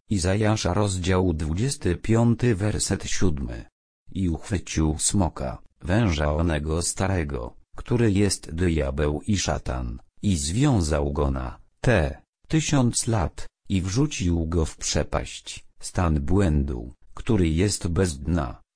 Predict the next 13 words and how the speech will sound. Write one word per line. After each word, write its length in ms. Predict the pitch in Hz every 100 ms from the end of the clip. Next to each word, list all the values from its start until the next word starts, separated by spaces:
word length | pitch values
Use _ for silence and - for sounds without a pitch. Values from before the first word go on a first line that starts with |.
| -
nie 200 | 117 92
mający 640 | 85 80 78 76 - 82
rzeczywistej 800 | 78 87 85 95 143 - 87 76
podstawy, 680 | 90 - - 107 92 71 65 - _ 104
i 160 | 95
zamknął 640 | 76 107 139 - 135 131
go 260 | 127 151 156
i 240 | - 120
zapieczętował 1120 | 95 95 - 107 - 80 87 104 90 85 80 76
z 140 | 73
wierzchu 540 | 78 69 - - 90
nad 320 | 92 90 82 90
nim, 400 | 82 76 69